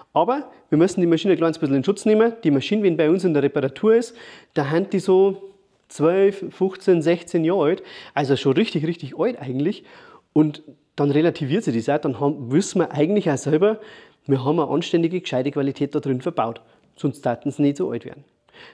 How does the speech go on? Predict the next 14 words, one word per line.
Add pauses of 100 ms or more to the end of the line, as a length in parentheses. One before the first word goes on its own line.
Das
heißt,
wenn
Sie
mir
auf
dem,
auf
dem
Kalk
ein
bisschen
aufpassen
jetzt,